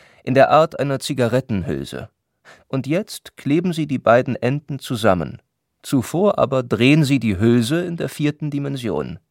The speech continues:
Es entsteht eine merkwürdige Figur, die einem Horn oder einem Pilz ähnelt. Können Sie es sich vorstellen?“ Wojnitsch war sich nicht sicher. „Ein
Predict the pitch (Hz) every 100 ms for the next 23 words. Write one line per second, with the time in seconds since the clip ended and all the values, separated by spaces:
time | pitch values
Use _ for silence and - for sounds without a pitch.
0 | _ _ _ _ _ _ 131 - - 139
1 | - 170 170 - 139 123 135 180 - 147
2 | 135 127 - 143 143 147 107 92 - -
3 | _ - 131 113 110 98 135 156 160 135
4 | 104 98 104 104 98 95 170 180 - -
5 | 76 71 60 - _ _ _ _ _ _
6 | 160 156 156 139 160 - 139 113 - 147
7 | 226 _ _ _ _ _ _ _ _ _
8 | _ _ 95 98 90 - - 90 87 85
9 | 82 - 131 - - _ _ _ _ _
10 | _ _ _ _ _ _ _ - 90